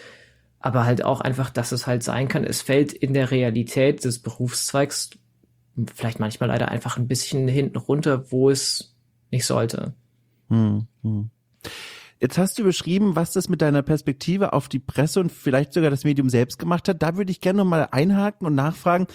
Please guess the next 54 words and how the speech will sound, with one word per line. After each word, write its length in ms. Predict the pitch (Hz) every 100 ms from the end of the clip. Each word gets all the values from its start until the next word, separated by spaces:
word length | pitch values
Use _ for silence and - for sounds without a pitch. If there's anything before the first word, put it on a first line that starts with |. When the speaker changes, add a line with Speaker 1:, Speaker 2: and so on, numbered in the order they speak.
| - - - _ -
Speaker 2:
Ich 160 | 196 -
kann 200 | 226 190
mir 80 |
vorstellen, 560 | 160 165 147 - 127 117
dass 140 | 123
so 60 | 160
eine 120 | 147
Erfahrung 540 | 131 127 160 170 190 180
auch 380 | 143 143 - _ _ -
die 140 | 139 131
Beziehung 540 | 110 - 185 190 170
zum 240 | - 143 135
Spiele 400 | - 170 175 143
machen 440 | 139 131 110 104 -
und 300 | 135 - 131
dem 120 | 123
Spiele 360 | - 170 139
schreiben 420 | 120 - 131 139 127
selbst 420 | 139 170 - -
verändern 420 | - 113 110 104
kann. 160 | - 117
Hast 160 | 151
du 40 | 202
das 180 | 202 -
bei 100 | 160
dir 160 | 147
auch 140 | 113 -
festgestellt? 600 | 165 - 180 - 185 190 - -
Zumindest, 480 | 160 156 175 175 -
ich 120 | 135
weiß 220 | 127 156
nicht, 160 | 208 -
kurzfristig, 600 | 170 - - 180 - 180
dass 180 | 156 -
man 140 | 143
wirklich 260 | 185 196 175
dann 240 | 165 156 - - -
bei 120 | - 135
sich 160 | 160
daheim 400 | - 139 131 175
sitzt 160 | 180 175
und 120 | 160
sagt, 200 | 151 143
"So 80 | 139
Leute, 340 | 117 110 104
weißt 220 | - 131 131
du 80 |
was, 220 | 120 131 -
ich 240 | 117 -
hab 120 | -
gar 120 | 117
keinen 240 | - 107 92
Bock 180 | 87 -
mehr." 200 | 90